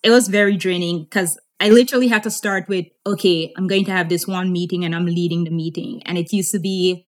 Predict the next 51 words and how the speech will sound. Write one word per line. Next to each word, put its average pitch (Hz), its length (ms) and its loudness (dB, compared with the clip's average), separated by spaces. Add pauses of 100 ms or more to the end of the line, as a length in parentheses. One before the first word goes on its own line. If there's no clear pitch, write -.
(100)
if 202 180 0
you 262 160 4
tell 240 260 0
me 220 540 -2
early 190 320 2
on 175 240 -2
that, 175 300 -4
"Oh, 196 120 0
hey, 175 560 0
last 170 360 -4
minute 175 200 -2
we 170 100 -8
have 180 140 -6
a 180 40 -4
meeting 170 340 -2
and 165 80 -4
we 160 80 -4
need 165 180 -4
you 170 100 -2
to 175 100 -4
do 170 120 -4
it," 170 80 -2
I'd 170 160 -2
be 175 120 -2
like, 160 180 -6
"No, 151 220 -6 (200)
I 160 60 -12
cannot. 160 400 -8 (200)
I 190 140 2
don't 190 220 0
have 185 180 0
the 175 100 -2
energy 165 300 -6
for 151 200 -8
it." - 160 -10 (340)
Now, 247 260 6
if 214 100 -4
someone 196 340 -2
says 180 320 -6
that, 175 180 -4
I'm 175 60 -4
like, 175 260 -6
"Yeah, 170 200 -2
that's 160 220 -8
fine. - 140 -12 (100)
That's 160 220 -6
okay." - 360 -12 (340)
But 196 120 2
it's 214 140 0
something 220 380 2
like, 202 300 -2